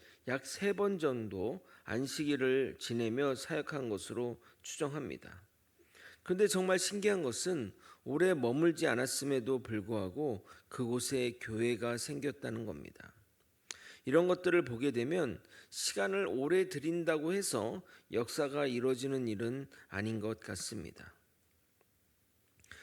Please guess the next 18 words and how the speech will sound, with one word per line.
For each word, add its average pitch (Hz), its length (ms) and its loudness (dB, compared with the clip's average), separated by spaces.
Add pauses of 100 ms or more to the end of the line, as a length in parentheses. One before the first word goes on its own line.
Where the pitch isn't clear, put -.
(120)
박해를 98 360 2
필해 90 260 2
갑작스레 123 840 -2 (340)
데살로니가 165 920 0
지역을 143 540 0
떠난 147 280 0
사도 165 340 -4
바울은 123 540 0 (440)
데살로니가 165 920 0
교회가 135 720 0 (260)
걱정되었습니다. 110 1400 -4 (640)
생긴 165 440 0
지 147 120 0
얼마 135 320 2
안 113 200 -4
되었는데 113 640 -2 (240)
목자든 131 800 0
없고 - 500 -8